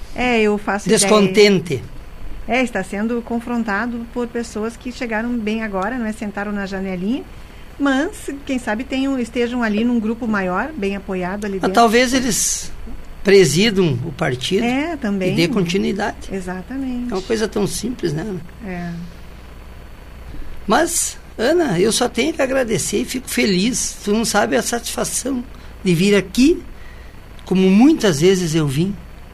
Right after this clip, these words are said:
Speaker 1: e poder falar não só contigo, mas com a nossa população carazinhense. E continuo sendo o mesmo. Ali no meu materialzinho de construção, Ana, trabalhando, sendo o que sou, e amigo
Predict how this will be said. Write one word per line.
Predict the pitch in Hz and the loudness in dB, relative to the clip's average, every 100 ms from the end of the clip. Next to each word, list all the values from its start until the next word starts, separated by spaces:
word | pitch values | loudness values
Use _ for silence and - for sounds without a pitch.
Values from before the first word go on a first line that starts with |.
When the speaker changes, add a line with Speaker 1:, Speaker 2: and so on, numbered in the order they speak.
| - - - - - | -16 -16 -16 -16 -6
Speaker 1:
e | 190 | -6
poder | 156 190 180 | 0 2 2
falar | - 170 156 139 127 - - - - - - - - - - | 4 2 2 0 -2 -8 -10 -12 -14 -14 -16 -16 -16 -16 -2
não | 165 208 | 2 2
só | 208 165 | 2 -2
contigo, | 175 147 - 254 - - - - - - - - - | 0 -2 0 -2 -4 -12 -14 -14 -14 -14 -16 -16 -4
mas | 233 226 | -2 0
com | 240 | 0
a | 247 | 2
nossa | 233 233 233 | 2 0 -4
população | 247 247 233 208 233 | -6 -4 -4 -4 -6
carazinhense. | 220 220 208 220 226 - - - - - - - - - - - - - | -6 -6 -4 -6 -8 -10 -12 -14 -16 -16 -18 -18 -18 -18 -18 -16 -8 -4
E | |
continuo | 226 294 285 269 277 | 2 2 4 4 4
sendo | - 240 247 | 2 0 0
o | 254 | 0
mesmo. | 208 139 127 131 - - - - - | 0 0 -2 -6 -12 -14 -16 -14 -2
Ali | 185 240 | 0 2
no | 240 | 2
meu | 208 202 220 - | 4 2 0 2
materialzinho | 190 190 196 180 208 | 2 4 4 6 4
de | 202 | 4
construção, | 202 196 - 240 254 | 4 2 2 2 2
Ana, | 262 233 - - - | 2 -4 -8 -14 0
trabalhando, | 208 196 185 190 254 226 | 4 6 6 4 4 2
sendo | - 220 196 | 0 2 2
o | |
que | 190 | 0
sou, | - 254 311 - - - - - - | 0 0 0 -6 -20 -14 -12 -12 -2
e | 285 | 4
amigo | 277 240 247 226 214 | 6 6 4 2 -2